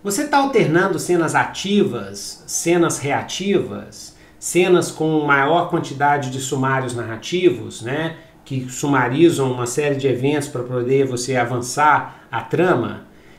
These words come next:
Existe, eu, como é que está o tamanho dessas cenas, por exemplo? Se uma, se as cenas ativas foram maiores do que a reativa, o que que é uma cena? Isso eu expliquei num, num vídeo bem lá no começo, né, do, do, do, dessa série de vídeos.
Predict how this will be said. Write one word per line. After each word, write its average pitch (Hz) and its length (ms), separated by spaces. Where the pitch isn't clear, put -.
Existe, 214 720
eu, 170 380
como 202 160
é 240 60
que 240 100
está 196 340
o 175 80
tamanho 185 500
dessas 170 300
cenas, 113 480
por 143 160
exemplo? 120 540
Se - 180
uma, 247 180
se - 260
as 233 120
cenas 220 380
ativas 185 520
foram 156 240
maiores 151 600
do 147 100
que 156 100
a 135 80
reativa, 135 600
o - 20
que 180 160
que 202 80
é - 20
uma 202 140
cena? 156 400
Isso 165 240
eu 185 140
expliquei 170 440
num, 170 140
num 147 340
vídeo 135 540
bem 175 280
lá 160 160
no 165 120
começo, - 500
né, 131 180
do, 131 260
do, 120 240
do, 113 300
dessa 123 320
série 139 260
de 131 100
vídeos. 117 480